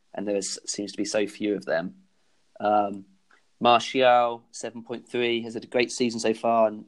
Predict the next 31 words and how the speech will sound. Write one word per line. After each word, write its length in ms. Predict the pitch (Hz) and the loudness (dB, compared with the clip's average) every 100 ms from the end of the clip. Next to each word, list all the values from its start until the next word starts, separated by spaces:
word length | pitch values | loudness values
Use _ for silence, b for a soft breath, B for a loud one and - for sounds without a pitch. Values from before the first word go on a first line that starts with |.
| - | -18
and 80 | |
just 200 | 98 101 | -16 -14
come 200 | - 104 | -10 -8
good. 300 | 104 104 101 95 _ | -4 -4 -4 -8 _
Pogba, 500 | - 117 113 - 110 | -4 -4 -4 -2 -2
seven 340 | 101 - 104 110 | -2 -8 -8 -6
point 160 | 107 - | -6 -2
eight. 400 | 98 101 - - _ _ _ _ _ - | -2 -2 -8 -18 _ _ _ _ _ -2
Um, 380 | 98 95 92 92 _ _ _ _ | 0 0 -4 -12 _ _ _ _
it's 120 | 113 | -8
sort 120 | - 123 | -4 -4
of 60 | |
the 60 | 120 | -2
priciest 500 | - 135 127 139 - | 4 6 6 0 -4
of 40 | |
the 80 | 135 | 2
bunch, 360 | 139 143 135 - | 4 4 2 -2
but 240 | 110 - - | -2 -2 -6
also 280 | 120 - | -6 -2
the 60 | 117 | -4
most 240 | 117 113 | -2 -4
talented 400 | - 117 120 117 | -4 -4 -4 -6
and 140 | 113 110 | -6 -6
maybe 160 | 110 | -4
the 80 | 110 | -4
one 180 | 110 113 | -4 -4
who 120 | 113 | -4
gained 280 | 113 113 113 | 0 2 0
the 40 | |
most 380 | 110 110 110 - | -2 -2 -2 -8
from 240 | - 110 | -8 -8